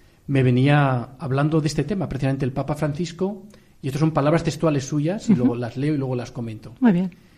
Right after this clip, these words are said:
Speaker 1: El Papa Francisco decía que, obviamente, hablando de la importancia del papel de la mujer, que es lo que el feminismo dice defender.
Speaker 2: Ujú.
Speaker 1: Pero él decía, claro que hay que dar importancia a la mujer faltaba más,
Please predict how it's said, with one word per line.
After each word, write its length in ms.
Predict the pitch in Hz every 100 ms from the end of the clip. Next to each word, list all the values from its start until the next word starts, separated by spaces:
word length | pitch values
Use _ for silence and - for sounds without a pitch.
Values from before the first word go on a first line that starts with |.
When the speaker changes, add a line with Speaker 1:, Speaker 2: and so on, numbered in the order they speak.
| _ _ _ -
Speaker 1:
El 100 | 135
Papa 360 | 151 156 165
Francisco 380 | 151 151 156 -
decía 340 | 160 - 156 156
que, 460 | 151 131 123 - -
obviamente, 500 | 139 147 147 151 151
hablando 260 | 143 147
de 60 | 147
la 80 | 135
importancia 580 | 127 127 - 156 151 139
del 120 | 127
papel 300 | 131 131 226
de 80 | 143
la 100 | 131
mujer, 460 | 120 - 165 - - _ - _ -
que 120 | 135
es 40 |
lo 120 | 135 135
que 80 |
el 60 | 131
feminismo 600 | 131 120 120 147 151 147
dice 260 | 143 143 131
defender. 480 | 120 123 127 185 - - -
Speaker 2:
Ujú. 220 | 214 208 - - - - _ _ _ _ _
Speaker 1:
Pero 200 | 156 147
él 100 | 143
decía, 280 | 143 139 -
claro 280 | 143 190
que 80 | 196
hay 40 | 147
que 100 | 147
dar 140 | 131
importancia 840 | 127 127 120 139 139 143 127 113 107 - - _ _
a 80 | 143
la 100 | 135
mujer 300 | 120 110 139
faltaba 420 | - 113 139 135
más, 400 | 123 143 - -